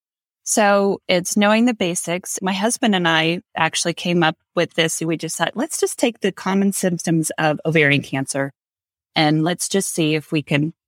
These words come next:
find an acronym with it." Because people would come to me and, "Well, what are the signs?" And I was just like, even though I went through it and I didn't have all the signs, it was just a wonderful way just to be able to just go, "Okay, so B is for bloating,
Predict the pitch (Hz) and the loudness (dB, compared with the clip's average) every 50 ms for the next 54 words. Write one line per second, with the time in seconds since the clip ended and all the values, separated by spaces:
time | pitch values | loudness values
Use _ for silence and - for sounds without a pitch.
0 | _ _ _ _ _ - - 165 170 165 156 - - 165 208 220 - 254 202 165 | _ _ _ _ _ -2 0 2 2 2 2 0 2 0 0 0 0 -2 -2 0
1 | 151 143 143 151 - - 156 156 - _ _ _ _ _ _ _ - 185 180 - | 0 0 -2 -2 -4 -4 -4 -6 -6 _ _ _ _ _ _ _ -4 -4 -2 -2
2 | 202 180 - - 254 277 - 294 240 196 185 180 170 190 - _ - _ - - | -2 -4 -2 -2 -2 -2 0 0 0 2 2 2 0 -2 -12 _ -20 _ -6 -4
3 | 202 190 - 190 185 180 180 180 175 180 175 - 180 202 202 196 202 202 190 190 | -2 -2 0 0 2 2 2 2 2 2 0 0 0 0 2 2 0 0 0 -2
4 | - - 233 311 285 - 151 147 - - - - 175 170 160 165 - - - 226 | -2 0 0 0 0 0 -2 -4 -6 -6 -6 -2 0 0 0 0 -2 -2 -4 -4
5 | - - 208 - - 185 170 - 240 240 285 262 226 214 202 190 185 190 180 - | -2 -4 -4 -2 -2 -2 0 0 0 0 2 2 2 4 2 2 2 0 -2 -2
6 | - - 202 190 202 226 202 202 185 196 214 214 214 208 185 175 - 170 175 190 | -2 -2 0 2 2 2 2 2 2 2 2 0 2 0 -2 0 0 0 0 0
7 | 226 - - 285 302 330 294 - - - - - 415 - - 269 202 202 202 208 | 0 -2 -2 0 2 2 2 2 0 0 0 0 0 2 0 -2 0 2 2 2
8 | 214 208 - - 190 175 175 170 170 170 - - 170 160 - - 165 156 - 165 | 2 0 0 -2 -2 2 2 2 2 0 -2 -6 -8 -8 -6 -8 -6 -2 0 2
9 | 160 160 165 160 170 165 - - - 151 147 147 147 - _ _ _ _ _ _ | 2 2 2 0 -2 -2 -2 -2 -2 -2 -2 -2 -4 -8 _ _ _ _ _ _
10 | _ _ _ - 185 - - 180 - - - 226 202 - 175 156 160 160 - - | _ _ _ -6 -6 -4 -2 -2 -2 0 0 -2 -2 -2 -4 -4 -4 -4 -4 -4
11 | 180 175 165 - 190 190 208 254 - - 254 226 214 202 202 208 - 190 175 165 | -4 -4 -2 0 2 2 2 0 0 -2 -2 0 0 0 -2 -2 -2 0 0 0
12 | - - 156 160 226 254 | 0 -2 -2 0 -2 -2